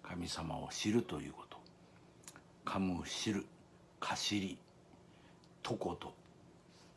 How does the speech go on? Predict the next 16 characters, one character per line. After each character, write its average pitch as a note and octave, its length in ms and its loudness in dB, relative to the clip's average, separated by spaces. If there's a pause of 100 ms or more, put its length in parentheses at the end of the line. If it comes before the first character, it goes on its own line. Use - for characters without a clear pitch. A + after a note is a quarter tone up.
(120)
十 G#2 500 8
音 F2 400 4
の G#2 240 4 (1500)
か - 160 0
し - 160 -2
り。 - 120 -8 (840)
あ F#2 400 10
ま F2+ 480 8
て F#2+ 400 8
ら F#2 360 8
す - 220 0 (340)
お F#2 360 8
ほ F#2+ 420 8
み F#2+ 380 6
か F#2 380 4
み。 G#2 260 6